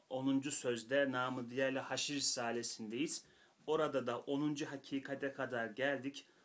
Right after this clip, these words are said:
Onuncu hakikat söz basımın mizan pajına göre, yani sayfa altı sözlüklü bu mizan paja göre yüz yirmi sekizinci sayfada. Ee, bir parçada ilerlemiştik metinde bir paragrafçık kadar.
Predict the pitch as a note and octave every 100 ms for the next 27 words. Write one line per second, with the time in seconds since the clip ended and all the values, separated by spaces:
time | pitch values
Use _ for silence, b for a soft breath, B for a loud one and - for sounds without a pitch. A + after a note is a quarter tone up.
0 | b - C3+ C#3 C#3 C#3 B2+ - B2 B2+
1 | A#2 - D3 D3 C3 C3 - C3 B2 A#2+
2 | B2+ C3+ C#3 C3+ C3+ B2 C#3 C3+ A#2 A2+
3 | A#2 A#2 A#2 - A#2+ A#2 - C3+ B2+ B2
4 | C3 C3 A#2+ A2+ A#2+ B2+ B2+ C#3+ C3 B2
5 | A#2+ A#2+ A2 A2+ A2+ A2+ D#3 - B B
6 | B - C3 C#3 D3 D3+ D3+ C#3 C#3+ C#3+
7 | C#3+ C#3+ - A2 G#2 G#2+ - - _ _
8 | _ B B B B B B _ A2 B2+
9 | B2+ A#2+ F3+ F3+ E3+ E3 E3 D#3+ E3 -
10 | C#3+ D3+ D3+ D#3 E3+ - C#3 C3+ C#3 C3+
11 | C3+ C3 B2 D3 C#3+ C#3 B2+ A#2+ A#2+ -
12 | - - C3 G#2+ E3